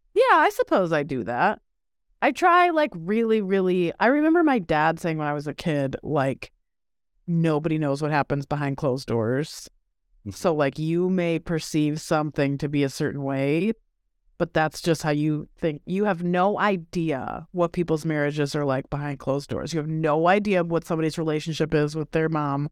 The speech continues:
Speaker 2: Mm-hmm.
Speaker 1: when people aren't watching. And that's really hard to have that kind of empathy for everybody, to just
Speaker 2: Mm-hmm.
Speaker 1: go through life with, like,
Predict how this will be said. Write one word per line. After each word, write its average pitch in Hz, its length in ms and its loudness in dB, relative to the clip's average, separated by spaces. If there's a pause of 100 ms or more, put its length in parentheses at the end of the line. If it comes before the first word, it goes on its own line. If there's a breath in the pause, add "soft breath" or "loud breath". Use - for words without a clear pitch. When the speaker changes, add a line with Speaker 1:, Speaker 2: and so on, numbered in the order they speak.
(300)
Speaker 2:
Mm-hmm. 104 420 0 (260)
Speaker 1:
when 165 200 -2
people 156 280 0
aren't 147 200 -2
watching. 180 680 -2 (140)
And 185 140 0
that's 196 280 0
really 175 500 2
hard 143 400 -4
to 160 100 -4
have 156 180 -2
that 147 180 -2
kind 151 120 -2
of 151 140 -6
empathy 143 360 -6
for - 140 -4
everybody, 117 480 -4 (140)
to - 120 -10
just 147 240 0
Speaker 2:
Mm-hmm. 92 180 -4
Speaker 1:
go 165 260 2
through 202 260 -2
life 156 300 0
with, 151 180 -4
like, 143 280 -4